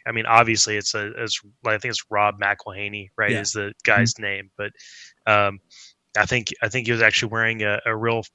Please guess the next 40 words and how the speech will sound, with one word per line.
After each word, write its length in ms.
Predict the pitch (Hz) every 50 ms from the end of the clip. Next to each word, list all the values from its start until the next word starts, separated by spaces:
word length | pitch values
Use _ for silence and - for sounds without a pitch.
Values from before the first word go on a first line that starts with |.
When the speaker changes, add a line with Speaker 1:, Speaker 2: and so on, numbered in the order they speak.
| _ _ _
Speaker 1:
you 100 | - 120
know, 80 | 110 104
Phillies 340 | - - 120 120 120 120 113
jersey 280 | - 123 123 117 120
that 100 | 120 123
said 160 | 113 - 131 117
Mac 320 | 113 110 110 117 117 -
on 160 | 131 131 131
it, 60 | 135
and 80 | 123 107
he 80 | 107 98
caught 240 | - 117 117 110
the 80 | - 107
pitch, 380 | - - 117 123 131 - - 117
and 120 | 107 104
then 100 | 104 101
he, 240 | 104 104 104 104 104
uh, 260 | 104 104 101 104 101 - _ - _ _ _ -
he 140 | 113 107 95
tore 280 | - - 120 113 113
off 140 | 117 110 -
his 160 | 120 110 -
helmet, 240 | - 113 113 117 123
and 80 | 113 107
everybody 260 | 117 113 117 113 110
lost 320 | 104 107 113 113 - -
their 180 | - 110 110 110
minds. 440 | 113 120 123 117 101 101 101 98 -
So 400 | - 110 101 98 101 98 98 95 _ - - _ _ _
it 80 | - 113
was 140 | 113 107 -
pretty 180 | - - 127
great. 300 | 110 120 123 120 113 113 -
<laughs> 60 | - - 85 - - _ _ _ _ _ _ _ _ _ _ _
Speaker 2:
That's 140 | - 156 -
such 280 | - - 208 175 - 143
a 40 |
great 400 | 110 - - 120 113 113 113 -
show. 300 | - - - 117 110 107
It's, 160 | 110 113 -